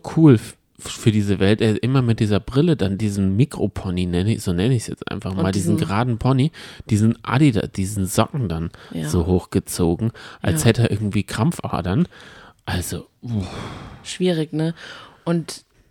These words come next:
Speaker 2: Lisa hatte, oh, sie versucht halt dann auch immer wieder. Dominik sitzt einfach schweigend neben ihr. Sie guckt ihn minutenlang an. Und das ist aber auch so eine Situation, das können Männer irgendwie ganz gut.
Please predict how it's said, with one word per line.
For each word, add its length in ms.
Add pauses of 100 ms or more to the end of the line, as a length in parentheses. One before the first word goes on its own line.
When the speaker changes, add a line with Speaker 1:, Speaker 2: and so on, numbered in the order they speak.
(260)
Speaker 2:
Lisa 500
hatte, 400
oh, 40 (320)
sie 140
versucht 460
halt 100
dann 140
auch 160
immer 300
wieder. 280 (400)
Dominik 460
sitzt 280
einfach 320
schweigend 640
neben 400
ihr. 260
Sie 200
guckt 340
ihn 220 (400)
minutenlang 760
an. 300 (1200)
Und 240
das 200
ist 100
aber 220
auch 120
so 120
eine 120
Situation, 480
das 140
können 240
Männer 260
irgendwie 260
ganz 280
gut. 220